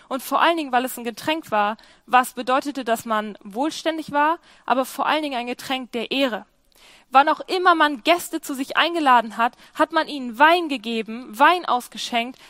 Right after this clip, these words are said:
als Zeichen der Dankbarkeit, dass sie da waren und als Zeichen der Ehre und der Wertschätzung. Das Brautpaar wollte unbedingt, Freunde, Wein auf ihrer Hochzeit an alle ihre Gäste ausschenken, als Zeichen der Dankbarkeit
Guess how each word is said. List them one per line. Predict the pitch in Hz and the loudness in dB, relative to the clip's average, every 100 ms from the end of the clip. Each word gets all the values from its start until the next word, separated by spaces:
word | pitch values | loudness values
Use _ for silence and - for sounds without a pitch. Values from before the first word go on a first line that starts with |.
| - | 0
als | 262 - - | 0 0 -4
Zeichen | - 311 359 294 269 | 4 4 4 -6 -4
der | 233 214 | 0 2
Dankbarkeit, | - 330 359 349 - 302 311 | 4 4 6 2 2 -2 -2
dass | 285 | -6
sie | 285 | -2
da | 262 247 233 | 4 4 6
waren | 226 | 0
und | 226 | 0
als | 226 - | -4 -2
Zeichen | - 269 - | 0 0 -2
der | 214 - | -8 -4
Ehre | 277 302 302 294 - | 2 2 2 0 -2
und | 254 | -4
der | 240 202 | -2 2
Wertschätzung. | 220 214 - 202 - 185 202 _ - - - | 2 2 -8 -12 -12 -14 -18 _ -20 -20 0
Das | 254 247 | 2 2
Brautpaar | - 277 359 403 - 359 370 381 | 2 6 6 6 0 6 6 6
wollte | 226 214 226 202 - - | 2 2 -2 -6 -6 4
unbedingt, | 330 370 330 233 202 190 | 4 4 0 2 0 -2
Freunde, | - 202 202 202 208 - _ - | -8 -6 -4 -4 -6 -10 _ -6
Wein | 202 240 302 294 | 4 6 6 -2
auf | - | -4
ihrer | 254 214 208 | 2 4 4
Hochzeit | 277 - - 226 220 | 2 0 2 2 2
an | 214 - - | 0 -2 2
alle | 269 285 | 2 2
ihre | 277 285 277 | -4 -4 2
Gäste | 233 226 - | 0 0 -2
ausschenken, | 190 196 - 202 - 202 - - - | -2 -4 -6 -8 -8 -14 -14 -20 0
als | 226 226 - | 0 2 -4
Zeichen | - 277 294 302 277 | 4 4 4 0 -2
der | 214 | -2
Dankbarkeit | - 269 320 302 311 294 285 294 | 2 2 2 0 0 2 2 2